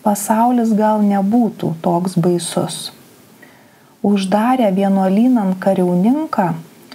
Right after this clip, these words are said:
monarcho sostan brukate kvailai tą, kam derėtų kamža kanauninko.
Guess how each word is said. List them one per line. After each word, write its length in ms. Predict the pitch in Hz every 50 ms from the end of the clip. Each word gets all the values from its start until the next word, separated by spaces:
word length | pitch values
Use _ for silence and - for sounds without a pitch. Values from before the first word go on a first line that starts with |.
| - - - _ _
monarcho 720 | - 190 190 185 190 202 220 233 247 240 - - 202 196
sostan 640 | - - - 202 214 226 226 - - 214 196 196 185
brukate 480 | 180 202 240 233 - 214 214 - 202
kvailai 540 | 190 - 190 190 190 190 190 202 214 226 226 226 226
tą, 380 | - 190 190 196 214 240 262 269 -
kam 320 | - - 233 226 226 220 196
derėtų 480 | 208 202 202 226 233 233 233 - 220 226
kamža 480 | - - 226 226 233 233 226 226 226
kanauninko. 920 | 226 - 233 220 214 220 220 226 220 226 247 220 180 165 165 160 - - -